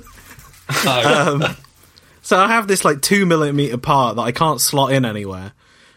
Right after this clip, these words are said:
Speaker 1: So once again, I busted the fucking glue out. I was just, like, trying my best to get this thing even. And, uh,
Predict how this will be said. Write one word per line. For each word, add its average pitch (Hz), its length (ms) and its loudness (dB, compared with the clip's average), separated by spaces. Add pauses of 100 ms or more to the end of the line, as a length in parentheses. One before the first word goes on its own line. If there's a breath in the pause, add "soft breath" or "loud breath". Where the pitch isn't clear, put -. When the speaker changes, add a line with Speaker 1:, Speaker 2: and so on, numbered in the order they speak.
Speaker 1:
So 170 220 0
once 180 280 0
again, 139 280 2
I 123 100 2
busted 139 460 -2
the 131 80 -2
fucking 131 460 -2
glue 117 300 -2
out. 90 300 -8
I - 40 -10
was 110 160 -4
just, 117 180 -4
like, 107 380 -6 (960 soft breath)
trying 160 440 2
my 143 160 2
best 143 400 -2
to 139 60 0
get 127 240 0
this 120 180 -4
thing 123 220 0
even. 117 480 -2 (800 soft breath)
And, 139 500 0
uh, 120 540 0